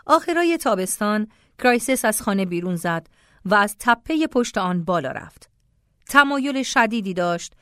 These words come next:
برای اینکه تنها شود و به فکر کردن بپردازد. به دریای تابناک نگاهی انداخت. آن بعد از ظهر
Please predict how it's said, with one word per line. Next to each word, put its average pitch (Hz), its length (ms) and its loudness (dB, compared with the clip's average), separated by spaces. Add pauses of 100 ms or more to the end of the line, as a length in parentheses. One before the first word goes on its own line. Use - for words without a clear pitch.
(180)
برای 202 420 2
اینکه 185 300 -4
تنها 190 480 0
شود 165 400 -2 (380)
و 175 80 0
به 180 120 0
فکر 208 400 -2
کردن 214 460 0
بپردازد. - 600 -10 (800)
به 214 100 4
دریای 214 640 2
تابناک 202 880 0
نگاهی 180 440 0
انداخت. - 560 -12 (960)
آن 349 160 0
بعد 349 220 4
از 302 160 2
ظهر 330 340 0